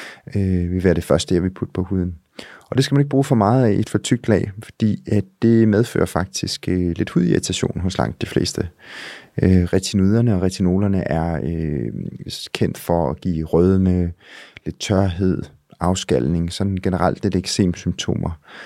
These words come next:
Og det er jo typisk, øh, noget, man oplever, hvis man bruger det for meget. Sådan et klassisk eksempel er jo den her supermotiverede, øh, patient, som kommer og tænker,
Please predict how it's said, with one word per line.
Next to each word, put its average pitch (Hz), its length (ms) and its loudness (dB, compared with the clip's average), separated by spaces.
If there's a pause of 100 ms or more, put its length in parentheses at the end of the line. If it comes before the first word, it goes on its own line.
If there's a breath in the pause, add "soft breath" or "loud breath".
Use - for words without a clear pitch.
(400 loud breath)
Og 90 200 -2 (100)
det 123 180 4
er 101 100 4
jo 80 260 2 (100)
typisk, - 440 -2
øh, 87 280 4
noget, 92 180 2
man 95 100 2
oplever, 95 260 2
hvis 87 140 -2
man 90 100 0
bruger 90 160 0
det 92 100 -2
for 98 80 2
meget. 85 400 0
Sådan 104 120 -4
et - 100 -4
klassisk 113 360 0
eksempel 92 360 2
er 85 40 4
jo 82 80 4
den 90 180 2
her 92 140 2
supermotiverede, 87 880 4 (640 loud breath)
øh, 85 140 -4 (460)
patient, 98 360 0
som 85 220 0
kommer 92 260 2
og 73 260 -2
tænker, 85 320 -2